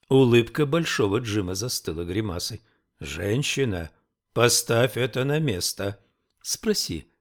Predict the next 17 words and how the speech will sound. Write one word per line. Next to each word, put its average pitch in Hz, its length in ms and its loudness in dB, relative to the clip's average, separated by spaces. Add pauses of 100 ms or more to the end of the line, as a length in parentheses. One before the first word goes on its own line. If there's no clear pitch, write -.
видят 202 460 0
ли 98 100 -2
они?» 101 320 -2 (680)
Джо 117 300 4
заговорил 131 560 0
в 110 40 -6
мобильник, 95 560 -4 (120)
послушал, 123 600 -6 (320)
потом 143 320 4
ответил. 95 500 -4 (540)
«Видят. 101 540 -4 (400)
Видят 170 520 0 (280)
мистера 139 560 4
Ренни 117 560 2 (220)
и 175 100 4
патрульного 190 760 4
Рэндалфа. 110 640 0